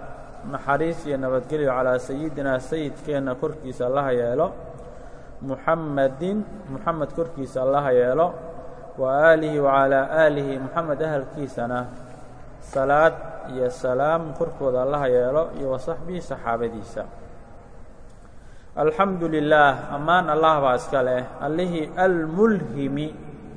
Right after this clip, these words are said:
ku ilhaamiya addoommadiisa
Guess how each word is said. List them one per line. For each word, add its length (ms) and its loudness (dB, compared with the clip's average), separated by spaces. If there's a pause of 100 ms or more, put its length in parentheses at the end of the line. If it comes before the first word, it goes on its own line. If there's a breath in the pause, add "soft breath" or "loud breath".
(1200)
ku 160 2
ilhaamiya 960 4 (1900)
addoommadiisa 1300 4